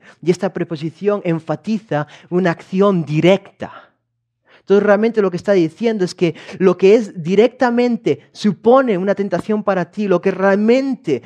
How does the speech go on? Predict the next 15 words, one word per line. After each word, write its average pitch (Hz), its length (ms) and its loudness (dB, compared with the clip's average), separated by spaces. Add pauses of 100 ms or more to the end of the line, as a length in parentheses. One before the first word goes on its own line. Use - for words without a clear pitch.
(140)
te 214 140 2
seduce 185 760 -2 (160)
de 180 160 4
manera 226 440 0
directa 170 840 0 (160)
es 190 180 2
tu 180 160 -10
propia 185 640 0 (140)
tentación. 165 840 -4 (540)
El 190 160 4
enemigo 220 720 0
eres 214 460 2
tú, 277 420 -4 (960)
no 123 140 -14
Dios. 113 480 -12